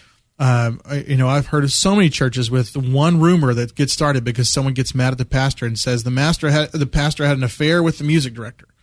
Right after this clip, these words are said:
or the youth pastor or whatever else. And, you know, and it literally rocks that church to the foundations. And, uh, and if you allow those, you know, those greed, the greedy people, the adulterous people, the,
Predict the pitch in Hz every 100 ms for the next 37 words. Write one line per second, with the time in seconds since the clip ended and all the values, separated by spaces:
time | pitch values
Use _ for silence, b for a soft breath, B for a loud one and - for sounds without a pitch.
0 | _ _ _ _ 131 127 135 151 160 -
1 | 113 117 - 127 120 117 117 110 - -
2 | b b b b 143 131 123 - - 139
3 | 131 135 143 196 - 147 156 180 190 131
4 | 120 117 - - 131 135 147 147 165 -
5 | 139 131 - 131 - 127 117 - 113 113
6 | 139 - - 135 - _ _ _ _ _
7 | _ _ _ _ _ _ _ 135 127 120
8 | 120 127 117 - 139 139 156 156 139 135
9 | 139 165 143 131 139 135 - - 139 139
10 | 120 120 113 120 120 - 143 120 127 131
11 | 143 131 123 123 135 139 143 131 117 117
12 | 123 127 131 - 123 147 117